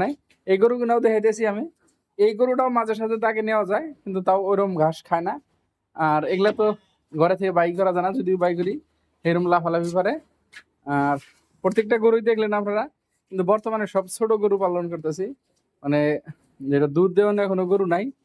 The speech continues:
এই গরুটা আসছিল তাও গাভীন, এটাও এখনো বরে নাই, মানে গাভ হয় নাই, এগুলা তো বাছুরি। আর এই দামরা দুইটা দেখছেন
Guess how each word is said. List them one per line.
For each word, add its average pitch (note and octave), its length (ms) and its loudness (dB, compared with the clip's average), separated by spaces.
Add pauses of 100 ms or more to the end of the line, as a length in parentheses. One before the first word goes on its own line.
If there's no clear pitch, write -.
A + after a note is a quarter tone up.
(320)
এই E3+ 180 0
গরুটা G3 300 4
আসছিল F#3 180 -6 (120)
তাও F#3 200 2
গাভীন, F3+ 240 -2 (600)
এটাও F3+ 320 2
এখনো F3+ 220 0 (440)
বরে E3 260 2
নাই, F#3+ 120 0 (220)
মানে D#3 120 -2 (100)
গাভ E3 180 2
হয় F#3+ 160 0
নাই, A3 100 -4 (640)
এগুলা F3+ 300 0
তো F3+ 120 -2
বাছুরি। C#3+ 360 -2 (640)
আর D3+ 100 -2 (100)
এই F3 140 2
দামরা G3 280 2
দুইটা G3+ 160 2 (100)
দেখছেন G3 240 -2